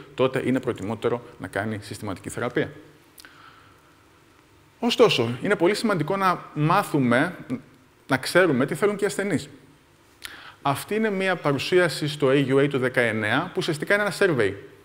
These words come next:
στα κοινωνικά δίκτυα και στο website ασθενών που έχουν μεταστατικό καρκίνο του νεφρού. Ρωτήθηκαν οι ασθενείς αυτοί, μάλλον τους ενημερώθηκαν πως η μελέτη Καρμίνα έδειξε ότι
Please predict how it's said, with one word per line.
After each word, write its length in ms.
στα 160
κοινωνικά 420
δίκτυα 240
και 80
στο 240
website 420
ασθενών 380
που 80
έχουν 160
μεταστατικό 500
καρκίνο 320
του 300
νεφρού. 420
Ρωτήθηκαν 640
οι 60
ασθενείς 360
αυτοί, 520
μάλλον 240
τους 240
ενημερώθηκαν 800
πως 160
η 40
μελέτη 280
Καρμίνα 580
έδειξε 380
ότι 420